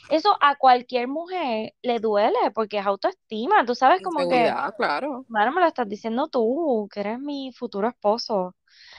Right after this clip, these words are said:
Speaker 1: Ok, anyway.
Speaker 2: Es que él dice todo
Speaker 1: Ah,
Speaker 2: jugando también.
Speaker 1: esa, es
Speaker 2: Tú
Speaker 1: que
Speaker 2: sabes.
Speaker 1: es maduro, o sea, porque
Speaker 2: Ajá, no
Speaker 1: un
Speaker 2: tiene el
Speaker 1: hombre,
Speaker 2: filtro activado.
Speaker 1: exacto, debe
Speaker 2: <laughs>
Speaker 1: saber,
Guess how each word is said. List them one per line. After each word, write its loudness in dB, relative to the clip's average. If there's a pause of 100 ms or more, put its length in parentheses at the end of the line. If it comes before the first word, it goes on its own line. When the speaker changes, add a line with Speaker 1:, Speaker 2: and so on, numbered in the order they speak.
(180)
Speaker 1:
Ok, 2 (320)
anyway. 2 (260)
Speaker 2:
Es -4
que -4
él 0
dice 6
todo 6
Speaker 1:
Ah, -4
Speaker 2:
jugando -4
también. -4 (440)
Speaker 1:
esa, -8
es -10
Speaker 2:
Tú -4
Speaker 1:
que -2
Speaker 2:
sabes. -6
Speaker 1:
es -10
maduro, -6
o -18
sea, -2
porque -4
Speaker 2:
Ajá, -6
no -8
Speaker 1:
un -4
Speaker 2:
tiene -4
el 4
Speaker 1:
hombre, 0
Speaker 2:
filtro -12
activado. -12
Speaker 1:
exacto, 0
debe 2
Speaker 2:
<laughs> -
Speaker 1:
saber, 2